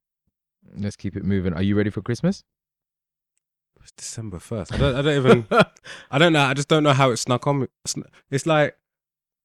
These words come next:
Speaker 1: The year's
Speaker 2: I
Speaker 1: gone
Speaker 2: can
Speaker 1: fast,
Speaker 2: remember, I
Speaker 1: innit?
Speaker 2: can remember this day, la-, like, I can remember this day last year, and it's
Speaker 1: Why?
Speaker 2: I'll, I'll say, but no, just in, as in how quickly, not 'cause I did anything in particular, but I just remember thinking, "Oh
Speaker 1: Wow.
Speaker 2: shit, we're going into, like,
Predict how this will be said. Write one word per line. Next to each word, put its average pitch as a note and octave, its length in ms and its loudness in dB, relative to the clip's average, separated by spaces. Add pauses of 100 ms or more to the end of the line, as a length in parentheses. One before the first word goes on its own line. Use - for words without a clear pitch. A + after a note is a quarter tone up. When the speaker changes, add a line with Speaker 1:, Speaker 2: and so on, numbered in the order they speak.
(120)
Speaker 1:
The F#2+ 80 -2
year's G#2 220 4
Speaker 2:
I - 40 2
Speaker 1:
gone A2+ 120 8
Speaker 2:
can - 140 6
Speaker 1:
fast, - 20 6
Speaker 2:
remember, C3+ 320 6
I D3 120 4
Speaker 1:
innit? - 40 -6
Speaker 2:
can D#3 140 -2
remember D#3 460 2
this - 280 -4
day, G#2+ 440 -4
la-, G#2+ 320 2
like, G2 300 -6
I B2+ 60 -4
can C3 120 -4
remember C#3 220 2
this A#2 160 0
day A#2 160 0
last G#2 240 0
year, G#2 320 -2
and G#2 140 -2
it's G2 160 -4 (840)
Speaker 1:
Why? D3 320 2
Speaker 2:
I'll, E2 80 -2
I'll C3 80 0
say, - 160 -4 (100)
but D#3 220 -6
no, F3 240 4
just D#3 260 0
in, D3 240 0
as C3+ 160 2
in C#3+ 120 0
how D#3+ 240 2
quickly, C3+ 720 -2
not F#3 200 0
'cause E3+ 140 0
I E3 60 2
did D3+ 180 0
anything C#3+ 440 0
in C3 180 0
particular, A#2 480 -2
but E2+ 160 -2
I G#2+ 40 -6
just A#2+ 200 -2
remember B2+ 320 2
thinking, A2+ 500 -2 (500)
"Oh F#2+ 140 4
Speaker 1:
Wow. G#2+ 40 4
Speaker 2:
shit, G#2 260 2
we're A2+ 100 0
going B2 240 2
into, A2+ 260 -2
like, A2 280 -2